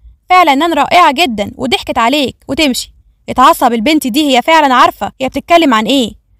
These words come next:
ويدوق الاكل ويلاقيه نفس طعم الاكل بتاع مراته الاولانيه، فيروح بسرعه وراها ويمسكها: "مين اللي علمك تعملي الاكل ده؟"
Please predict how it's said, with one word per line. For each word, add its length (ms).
ويدوق 280
الاكل 320
ويلاقيه 260
نفس 300
طعم 280
الاكل 320
بتاع 220
مراته 300
الاولانيه، 560
فيروح 260
بسرعه 320
وراها 320
ويمسكها: 560
"مين 140
اللي 100
علمك 300
تعملي 280
الاكل 300
ده؟" 180